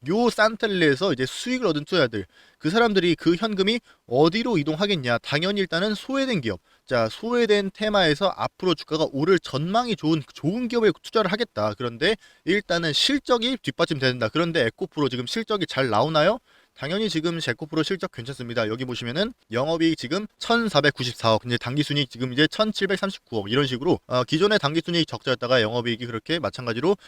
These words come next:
십사억이고 이제 육십, 백육십이 억인데 많이 올랐다. 영업이익과 당기순이익이 잘 나오는 실적을 가지고 있다. 결국에는 지금 주가가 오르는 과정에서 결국에는 실적을 따라간다. 이 사람들이 지금 투자자들이 결국에는 앞으로,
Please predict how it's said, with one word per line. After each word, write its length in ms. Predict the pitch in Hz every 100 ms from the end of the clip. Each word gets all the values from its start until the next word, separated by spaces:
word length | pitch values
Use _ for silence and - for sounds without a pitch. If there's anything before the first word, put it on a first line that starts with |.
| -
십사억이고 840 | - 233 - - 117 120 117 156
이제 200 | 131 135
육십, 260 | 117 107 -
백육십이 440 | 123 143 139 117
억인데 380 | 117 110 123 160 - - _
많이 300 | 107 127 175
올랐다. 520 | 107 156 - 110 98 - _ -
영업이익과 720 | 113 165 202 196 185 - 190
당기순이익이 500 | 151 135 143 143 143
잘 220 | - 113
나오는 180 | 131 131
실적을 320 | 143 170 175
가지고 320 | - 107 139
있다. 240 | 107 - 110
결국에는 460 | - 127 175 175
지금 240 | 123 131 170 - - _
주가가 400 | - 135 202 196
오르는 400 | 175 131 175 180
과정에서 460 | - 113 135 135 131
결국에는 420 | - 139 165 156
실적을 540 | 139 - 262 240 220
따라간다. 500 | 202 214 175 117 95 - _ -
이 60 |
사람들이 420 | 120 220 226 202 151
지금 320 | 127 135 123
투자자들이 420 | - 233 202 175
결국에는 320 | 135 127 139
앞으로, 520 | 95 107 _ 208 110